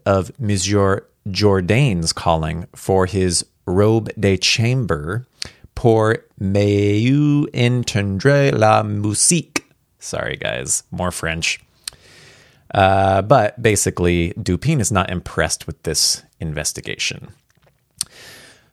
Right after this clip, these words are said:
The results attained by them are not unfrequently surprising, but for the most part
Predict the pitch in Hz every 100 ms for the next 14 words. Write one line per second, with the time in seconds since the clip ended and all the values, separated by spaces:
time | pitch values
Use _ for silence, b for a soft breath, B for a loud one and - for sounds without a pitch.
0 | - 135 151 151 208 262 - 131 - -
1 | 135 120 107 90 104 104 90 82 82 95
2 | 92 110 156 139 123 - 139 117 80 90
3 | - - 104 101 92 76 80 80 82 -
4 | - 101 98 113 156 - 92 85 -